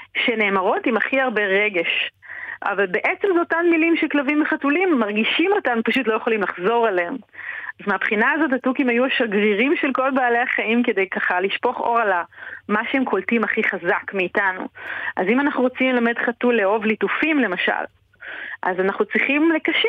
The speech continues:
אותו דבר, לאסוציאציה, להגיד את המילה ליטוף בזמן שאנחנו מלטפים אותו, בזמן שהוא רוצה שנלטף אותו, כדי שהמילה הזאת תהפוך להיות שם קוד, קוד אחר כך לליטופים, כדי שכשנגיד לו ליטוף בפעם הבאה הוא יבין את הכוונה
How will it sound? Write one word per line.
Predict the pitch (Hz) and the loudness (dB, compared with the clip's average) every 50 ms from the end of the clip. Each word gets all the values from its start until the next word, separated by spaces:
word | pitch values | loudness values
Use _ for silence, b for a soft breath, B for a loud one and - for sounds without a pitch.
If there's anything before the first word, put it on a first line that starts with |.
| 480 440 | 2 0
אותו | 339 - 403 427 440 370 | 0 0 0 -2 0 0
דבר, | 381 403 370 320 285 254 | 0 2 2 2 0 0
לאסוציאציה, | 233 220 226 240 - 285 254 - 294 320 320 339 320 - 254 226 | 0 2 0 0 0 -2 -2 0 0 0 0 0 -2 0 0 2
להגיד | 220 220 214 247 285 277 | 2 2 2 0 0 0
את | 349 | 0
המילה | 311 285 277 269 262 254 | 2 2 2 2 2 2
ליטוף | 254 247 233 - 349 370 - - | 2 0 0 0 0 0 0 0
בזמן | 262 240 226 240 233 247 | -2 0 0 0 0 0
שאנחנו | 240 254 247 - 254 | 0 -2 -2 0 0
מלטפים | 226 220 208 - - - - 302 349 359 | 0 0 0 -2 -4 -2 0 0 2 2
אותו, | 370 277 - 180 165 - - B B B B B B B B | 0 0 0 -2 -2 -2 -4 B B B B B B B B
בזמן | 190 208 - 233 233 247 | -2 0 0 0 0 0
שהוא | 247 254 233 | 0 2 2
רוצה | 185 180 180 - 269 302 311 | 2 2 2 0 0 0 2
שנלטף | - 277 233 196 180 - - - - - | 2 0 0 0 0 -2 -2 -2 -2 -2
אותו, | 175 - - - - B B B B B B B B B - | -2 -2 -2 -4 -4 B B B B B B B B B -2
כדי | - 196 294 415 453 - | 0 0 2 0 0 0
שהמילה | - 277 247 254 269 285 302 330 | 0 0 0 2 2 2 2 2
הזאת | 294 339 330 - | 0 0 0 0
תהפוך | 285 269 - 294 294 294 - | -2 -2 0 -2 -2 0 0
להיות | 269 285 285 285 - | 0 0 0 0 -2
שם | - 277 269 269 254 | 0 0 0 0 0
קוד, | - - 302 269 269 220 - | 2 2 2 2 0 0 -2
קוד | - - 294 294 285 233 | -2 -2 0 0 0 0
אחר | 240 - 269 254 262 247 | -2 -2 -2 -2 0 0
כך | 254 - | -2 0
לליטופים, | 233 208 202 202 - 208 202 - - 233 196 170 160 - _ B B B B B B | 0 0 0 0 -2 -2 -4 -2 -2 -2 -2 -2 -6 -12 _ B B B B B B
כדי | - 185 190 - | -2 -2 0 0
שכשנגיד | 208 190 - - - 208 196 196 202 196 262 269 | -2 -4 -4 -2 -2 0 0 0 2 2 2 2
לו | 277 320 | 2 2
ליטוף | 302 302 - - 359 302 - | 2 0 0 0 -2 -2 0
בפעם | 214 233 - 262 254 269 294 | -2 -4 -2 0 0 0 0
הבאה | 294 262 359 370 349 | 0 0 2 2 2
הוא | 269 226 | 2 2
יבין | 214 180 214 233 | 2 2 0 0
את | 233 | 0
הכוונה | 285 - 240 196 202 196 208 | 0 0 0 0 0 0 0